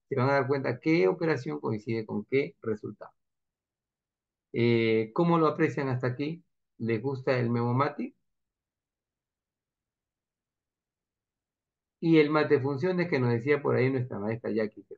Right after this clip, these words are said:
¿verdad? Eh, aquí se necesita tarjeta. Esto se trabaja con tarjetitas, especialmente para iniciar con primero. Esto lo, lo planteamos siempre para el primero, pero si en segundo se necesita,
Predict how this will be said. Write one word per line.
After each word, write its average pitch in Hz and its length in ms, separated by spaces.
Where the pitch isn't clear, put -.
¿verdad? 208 160
Eh, 143 600
aquí 160 300
se 240 120
necesita 175 400
tarjeta. 123 520
Esto 175 300
se 156 120
trabaja 135 340
con 147 160
tarjetitas, 127 680
especialmente 127 680
para 104 220
iniciar 104 420
con 120 160
primero. 117 560
Esto 143 300
lo, 107 600
lo 127 260
planteamos 135 580
siempre 135 280
para 127 200
el 104 80
primero, 151 580
pero 113 160
si 117 120
en 107 120
segundo 151 380
se 135 160
necesita, 123 680